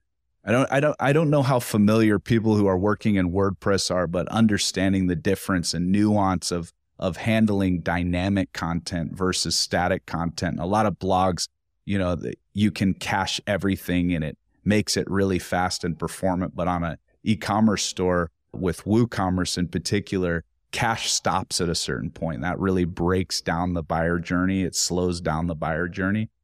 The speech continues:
And so we're doing things to say, "How can we make that buyer journey from start to finish, um, a better experience?" So we've been able to, to really change the performance game around dynamic content in the complete buyer journey.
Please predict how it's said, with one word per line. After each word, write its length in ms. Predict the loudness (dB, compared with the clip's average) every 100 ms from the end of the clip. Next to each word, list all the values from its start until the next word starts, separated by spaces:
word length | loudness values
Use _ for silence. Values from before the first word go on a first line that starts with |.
| _ -4
And 120 | -2
so 140 | 0 2
we're 200 | 2 2
doing 280 | 4 4
things 320 | 4 2 2 2
to 100 | -2
say, 240 | -2 -2
"How 220 | -2 -2
can 160 | -2 0
we 120 | 2
make 240 | 4 2 0
that 200 | -2 -2
buyer 300 | -2 0 -2
journey 320 | -2 -4 -4
from 220 | -6 -6
start 420 | -4 -2 -2 -2
to 100 | -6
finish, 560 | -8 -6 -4 -6 -10 -16 _ _ _ -10
um, 280 | -6 -4 -4
a 100 | -4
better 360 | -2 0 0
experience?" 560 | -2 -6 -6 -4 -4 -4
So 100 | -2
we've 180 | -2 0
been 140 | 2
able 260 | 2 2 -2
to, 400 | -2 0 0 -2 _ _ _ _
to 420 | -2 2 2 2 -2 _
really 460 | 0 2 4 2 -2 _ _ -8
change 400 | 0 4 4 2
the 100 | -4
performance 640 | -4 -6 -2 -2 0 -2
game 320 | -2 0 2 0
around 540 | 0 -2 -2 -2 -6 -10 _
dynamic 580 | -6 -2 0 0 0 -2
content 600 | -4 -2 -2 -2 -4 -4
in 100 | -4
the 100 | -6
complete 480 | -6 -8 -6 -6 -4
buyer 280 | -2 0 2
journey. 460 | 0 0 0 0